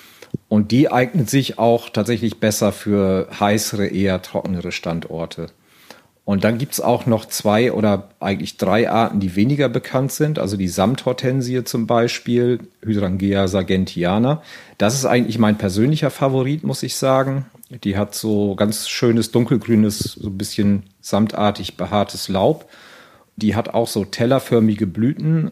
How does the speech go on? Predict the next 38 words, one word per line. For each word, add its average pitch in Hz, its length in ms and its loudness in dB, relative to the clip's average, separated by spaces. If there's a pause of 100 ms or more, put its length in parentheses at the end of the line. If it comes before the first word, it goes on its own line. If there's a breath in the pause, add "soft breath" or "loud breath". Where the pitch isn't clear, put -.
und, 107 560 -2
ähm, 104 320 2
die 101 160 -2
haben 101 280 -4
außen 110 460 2
weiße 101 300 0
Schaublüten 123 640 0
und 101 200 -4
innen 113 360 2
diese 98 400 -2 (580)
fruchtbaren 110 520 2
Blüten, 107 280 0
die 107 80 -2
sind 104 240 0
eben 101 160 2
so 101 140 0
lilafarben. 82 760 0
Also - 200 -6
es - 140 -8
ist - 100 -12
auch - 160 -10
eine 101 260 -4
ganz 95 260 -2
nette 92 220 -4
Farbkombination. 85 1040 -8 (960 loud breath)
Und 151 500 0
dann 117 460 4
kann 110 140 0
man 107 120 6
noch 98 160 2
nennen 101 200 4
die 92 220 -2
Eichblatthortensie, 135 1400 0
Hydrangea 101 580 2
quercifolia. 117 960 0
Die 98 120 0
hat 101 140 -2
wirklich 107 440 -6